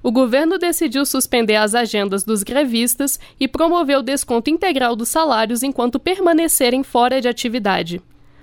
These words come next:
A paralisação foi motivada por discordância sobre a decisão do Tribunal de Contas da União,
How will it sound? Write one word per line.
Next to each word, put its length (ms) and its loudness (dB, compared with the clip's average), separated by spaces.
A 120 0
paralisação 720 0
foi 120 2
motivada 600 0
por 160 -2
discordância 760 0
sobre 260 0
a 60 0
decisão 440 0
do 80 0
Tribunal 480 0
de 120 -4
Contas 360 -4
da 160 0
União, 440 0